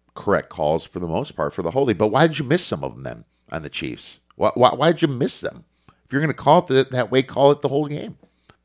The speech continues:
Also on that stretch out by Valdez Scantling, he pulled the ball back. If you're a running back and not crossing a bo-, uh, a goal line, and then you call, pull the ball back, you're down where you pulled it back to.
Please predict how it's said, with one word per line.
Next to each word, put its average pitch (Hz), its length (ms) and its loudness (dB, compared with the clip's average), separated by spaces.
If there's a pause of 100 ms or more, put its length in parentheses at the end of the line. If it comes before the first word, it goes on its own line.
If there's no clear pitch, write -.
(440)
Also 214 280 6
on 170 140 8
that 131 280 4 (880)
stretch - 380 2
out 147 160 6
by 110 140 6
Valdez 123 460 4
Scantling, 98 640 -4 (140)
he 269 240 0
pulled 208 320 8
the 151 80 6
ball 151 320 2
back. 98 440 -2 (220)
If 143 160 0
you're 202 200 6
a 180 60 4
running 160 340 2
back 135 220 2
and 131 100 0
not 147 220 -2
crossing 147 440 0
a 120 40 -4
bo-, 131 340 -2
uh, 120 240 0
a 131 40 -4
goal 143 280 4
line, 113 360 -4 (560)
and 151 120 2
then 180 120 4
you 165 100 -4
call, 175 260 0
pull 185 280 0
the 147 80 2
ball 160 240 4
back, 131 340 2 (260)
you're 190 180 8
down 190 280 2
where 170 120 6
you 170 100 2
pulled 165 240 2
it 151 60 4
back 196 280 4
to. 65 220 -8